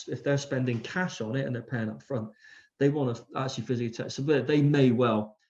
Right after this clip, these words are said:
stick a bit up, bit up their nose, which isn't ideal, because then you've got to sit there and wait for them to get off their tits, and you just sat there, "I just want to get paid, mate, so I can get out of this house. I don't really like it in here." Or they may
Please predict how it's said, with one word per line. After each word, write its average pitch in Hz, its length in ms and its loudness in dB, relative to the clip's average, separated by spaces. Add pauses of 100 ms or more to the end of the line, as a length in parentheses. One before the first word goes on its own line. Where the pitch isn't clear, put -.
(260)
stick - 240 -2
a - 60 -4
bit 117 180 -2
up, - 200 -8
bit 120 100 0
up 113 160 -4
their 113 80 -2
nose, 120 240 2
which 143 260 -2 (260)
isn't 127 280 2
ideal, 113 340 2
because 110 300 -2
then 113 360 -2 (360)
you've 110 160 -4
got 123 80 0
to 117 80 0
sit 120 200 -4
there 110 80 -4
and 107 100 -2
wait 113 220 0
for - 80 -12
them 107 180 -4
to - 120 -10
get 113 120 -6
off 110 200 -8
their 104 120 -6
tits, - 400 -8
and 107 280 -10
you 117 140 -4
just 113 200 -8
sat 120 180 -8
there, 110 100 -8
"I 110 60 -8
just - 200 -12
want 107 160 -8
to 110 60 -8
get - 140 -12
paid, 123 320 2
mate, 107 180 -4
so 107 100 -8
I 107 40 -6
can 107 80 -4
get 117 140 -2
out 127 200 2
of - 60 -6
this 107 160 -6
house. 107 240 -8
I - 20 -4
don't 123 180 -4
really 110 160 -2
like 117 360 0
it - 100 -10
in 101 120 -14
here." 113 360 -12 (640)
Or 143 260 10
they 135 200 6
may 135 560 6